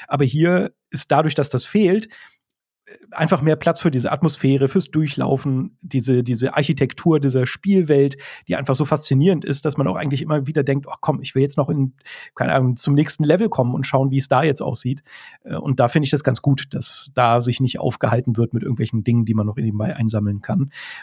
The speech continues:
Und, äh, noch ein letzter Punkt zur Geschichte. Ich meinte schon, so sonderlich viel wird nicht erzählt.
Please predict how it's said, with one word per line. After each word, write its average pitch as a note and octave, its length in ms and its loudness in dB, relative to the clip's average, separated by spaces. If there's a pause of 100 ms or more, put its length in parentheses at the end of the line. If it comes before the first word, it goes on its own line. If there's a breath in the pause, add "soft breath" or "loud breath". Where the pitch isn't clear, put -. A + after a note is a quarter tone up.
(140 loud breath)
Und, A#2+ 600 2
äh, C3+ 220 2
noch A#2+ 320 -2
ein C#3 240 0
letzter C#3+ 240 2
Punkt C#3 220 -2
zur C3 120 0
Geschichte. E3 680 0 (320)
Ich - 140 -16
meinte D#3 240 0
schon, D3+ 480 -2 (100)
so B2+ 280 0
sonderlich C#3+ 420 2
viel F3+ 280 0
wird C#3+ 120 0
nicht G3 140 2
erzählt. F#3 520 0